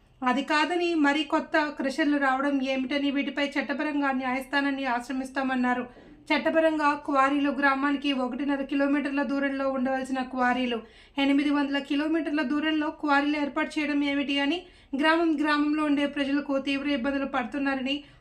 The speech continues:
గర్భిణీ స్త్రీలు తీవ్ర ఇబ్బందులకు గురవుతూ క్వారీలు ఉండడం వల్ల వ్యవసాయం చేసుకోవాలి అనే ఆలోచన వచ్చిన వారు వరి పండగ పోవడం, వారు ఇవ్వడం వ్యవసాయం పైన ఆధారపడ్డ కుటుంబాలు ఎన్నో ఉన్నా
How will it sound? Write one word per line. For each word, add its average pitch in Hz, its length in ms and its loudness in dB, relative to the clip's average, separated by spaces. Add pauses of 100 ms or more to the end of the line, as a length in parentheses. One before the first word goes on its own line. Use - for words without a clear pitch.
(160)
గర్భిణీ 277 360 2
స్త్రీలు 294 400 -2
తీవ్ర 294 300 -2
ఇబ్బందులకు 285 560 -2
గురవుతూ 269 500 -2
క్వారీలు 285 500 0
ఉండడం 277 440 -2
వల్ల 262 320 -2 (340)
వ్యవసాయం 277 600 0 (100)
చేసుకోవాలి 277 640 0
అనే 277 120 0
ఆలోచన 277 440 0
వచ్చిన 254 360 -2
వారు 277 360 0
వరి 254 200 0
పండగ 285 400 -2
పోవడం, 277 500 -2
వారు 262 200 0
ఇవ్వడం 254 440 -2
వ్యవసాయం 262 580 -2
పైన 254 360 -2 (380)
ఆధారపడ్డ 285 560 2
కుటుంబాలు 285 560 2
ఎన్నో 247 380 -2
ఉన్నా 277 360 0